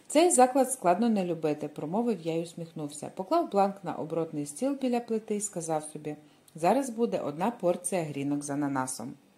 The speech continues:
Джесіка провела поглядом Кейсі, яка понесла її замовлення на кухню, і подумала:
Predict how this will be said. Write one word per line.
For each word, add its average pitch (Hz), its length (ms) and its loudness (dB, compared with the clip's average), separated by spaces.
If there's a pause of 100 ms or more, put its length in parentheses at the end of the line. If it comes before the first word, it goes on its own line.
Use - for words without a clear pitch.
(560)
Джесіка 302 400 2
провела 208 440 2
поглядом 196 520 0
Кейсі, 147 400 0
яка 160 220 0
понесла 202 500 0
її 262 200 2
замовлення 196 560 -2
на 165 120 -4
кухню, 247 380 -6
і 208 160 -4
подумала: 151 640 -6